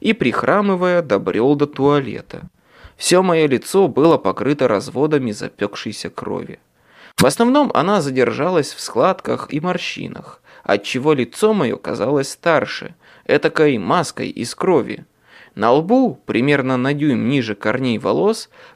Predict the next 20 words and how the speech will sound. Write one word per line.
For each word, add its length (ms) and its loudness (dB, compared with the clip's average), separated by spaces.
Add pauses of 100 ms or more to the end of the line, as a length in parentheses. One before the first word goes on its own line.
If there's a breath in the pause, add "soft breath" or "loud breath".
прочертила 680 0
кожу 420 2
бледно-розовая 1200 0
черта. 680 -4 (640 soft breath)
Кожа 300 6
на 120 2
ней 240 0
казалась 540 2
совсем 500 -2
нежной, 540 -4 (260 soft breath)
и 140 0
когда 240 2
я 180 4
случайно 540 2
коснулся 500 -4
ее 280 -2
салфеткой, 800 -6 (260 soft breath)
боль 280 6
была 300 4
такая, 840 0